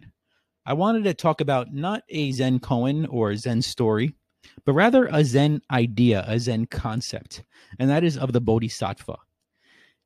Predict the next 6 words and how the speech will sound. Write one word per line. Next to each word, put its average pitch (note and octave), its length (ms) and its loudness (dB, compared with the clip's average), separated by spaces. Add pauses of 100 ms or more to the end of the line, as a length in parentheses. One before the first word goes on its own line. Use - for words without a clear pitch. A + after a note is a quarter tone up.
(120)
And D#3 260 4
perhaps G#3 440 -6
the - 120 -10
closest G3+ 580 -4
thing D#3+ 380 -4
in, C3 600 -2